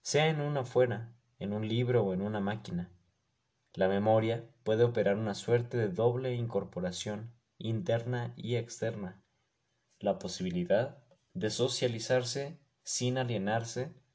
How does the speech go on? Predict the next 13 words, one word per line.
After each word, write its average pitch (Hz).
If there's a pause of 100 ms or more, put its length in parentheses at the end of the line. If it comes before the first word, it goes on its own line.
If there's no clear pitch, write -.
(420)
está 120
así 127
en 135
el 120
fundamento 113
de 107
la 90
creación 107
de 104
los 92
bienes 101
comunes, 95 (360)
inapropiables, 95